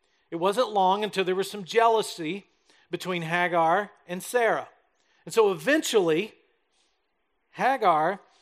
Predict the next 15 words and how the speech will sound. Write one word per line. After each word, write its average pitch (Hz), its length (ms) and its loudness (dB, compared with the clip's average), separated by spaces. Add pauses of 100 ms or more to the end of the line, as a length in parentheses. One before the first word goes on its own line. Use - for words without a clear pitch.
(280)
and 165 360 -6 (140)
Ishmael 165 720 -4
are 170 100 2
sent 240 300 0
off 214 180 2
into 185 200 -4
the 160 100 -8
desert. 156 440 -2 (960)
But 220 180 0
God 233 340 4
says 226 320 2
to 220 200 0
Ishmael, 170 540 -2
"I'm 254 320 0
going 202 480 -2